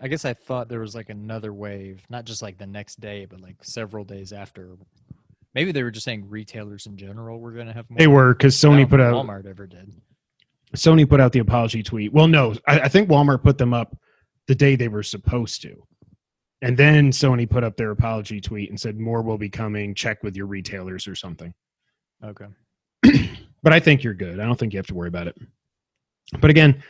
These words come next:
Speaker 2: I don't think either of these, I don't think that was Sony's fault. I don't think it was Microsoft's fault. The only thing I would blame Microsoft for is their own store not working.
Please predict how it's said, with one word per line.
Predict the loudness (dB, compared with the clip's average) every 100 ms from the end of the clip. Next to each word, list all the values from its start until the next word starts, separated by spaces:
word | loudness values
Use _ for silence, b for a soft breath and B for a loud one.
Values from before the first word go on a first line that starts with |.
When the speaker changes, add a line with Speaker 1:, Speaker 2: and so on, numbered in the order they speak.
| B
Speaker 2:
I | 2
don't | 4
think | 6
either | 6 6 6
of | 6
these, | 4 2 -4 _ _ _ 0
I |
don't | 4
think | 4 4
that | 0
was | 4
Sony's | 4 4 2
fault. | 2 2 0 -4
I |
don't | -2
think | 0
it |
was | 0
Microsoft's | -2 -4 -6 -8
fault. | -12 -14 -10
The | -4
only | -2
thing | -2
I | -2
would | -2
blame | -4 0
Microsoft | -2 -2 -4 -6
for | -6 -6
is | -6
their | -6
own | -6
store | -6 -2 -2
not | -2 -8 -12
working. | -14 -12 -12